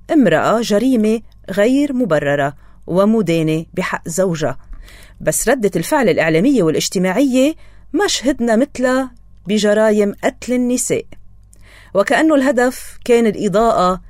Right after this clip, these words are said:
أنه مرتكب الجرم امرأة، وليس الإضاءة على الجريمة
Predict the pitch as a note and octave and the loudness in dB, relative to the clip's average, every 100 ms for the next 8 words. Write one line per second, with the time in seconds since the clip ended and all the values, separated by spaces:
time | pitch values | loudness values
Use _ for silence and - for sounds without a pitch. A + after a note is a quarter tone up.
0 | - F#3+ E3 D#3+ D#3 A#3+ - G3 - D3+ | -12 -6 -4 -2 -2 -4 -4 -4 -4 -6
1 | - D3 D3+ G#3 A3 G3+ G#3 - D4 G#3 | -6 -6 -4 -2 -2 -2 -8 -4 0 2
2 | C#3+ C#3+ B2+ - - - - - - - | 0 -2 -4 -6 -14 -20 -20 -20 -20 -8
3 | D#3+ E3+ F#3 G3 F#3 D3 D#3 G3 C#3+ E3 | -2 0 0 0 -4 -4 -2 0 0 0
4 | E3 D#3+ D#3+ E3+ G#3+ A#3 F#3+ F#3 | -2 -2 -2 -2 -2 -2 -2 -4